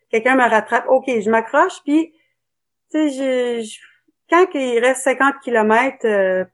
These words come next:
c'est pas là que je vais me battre, euh, pour, euh, tu sais, courir après. Je, je me rappelle au Népal, il, il restait, euh, à une course, il restait genre cinquante kilomètres, puis le gars, il m'a dit, « Ah, la prochaine fille est à vingt minutes de toi. »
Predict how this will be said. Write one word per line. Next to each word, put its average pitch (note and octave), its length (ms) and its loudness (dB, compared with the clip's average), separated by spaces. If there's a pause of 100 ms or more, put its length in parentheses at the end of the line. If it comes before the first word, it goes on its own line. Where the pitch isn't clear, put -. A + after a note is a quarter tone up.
(460)
c'est - 180 -16
pas C#4 100 4
là C#4+ 140 2
que C#4+ 120 0
je A3 60 0
vais G#3 140 2
me G3 100 -2
battre, G#3+ 360 0
euh, F3+ 260 -2 (520)
pour, B3 300 2
euh, G3 240 2
tu F#3+ 100 -12
sais, A#3+ 220 -2
courir A#3 380 2
après. A3 540 -2 (320)
Je, - 240 -6
je G3+ 120 -6
me A3 60 2
rappelle G#3+ 280 0
au B3+ 80 0
Népal, A#3 460 0
il, G#3+ 100 -4
il G#3 140 0
restait, G#3 340 -6
euh, G3+ 260 -2
à G#3 140 -4
une G3+ 80 0
course, D4 320 -4
il A#3 80 -4
restait G#3+ 460 -2
genre G3+ 240 -6
cinquante D4 480 -4
kilomètres, A3 560 -2
puis G3 360 -6 (460)
le G#3 160 -4
gars, A#3 240 0
il A#3 80 -4
m'a G3 160 0
dit, « G#3 460 -6
Ah, B3 100 0
la G#3+ 140 -4
prochaine C4+ 440 -4
fille D#4 220 0 (160)
est - 180 -4
à A#3 120 2
vingt C4+ 180 0
minutes B3+ 320 -2
de G#3+ 80 -2
toi. » A3+ 380 -4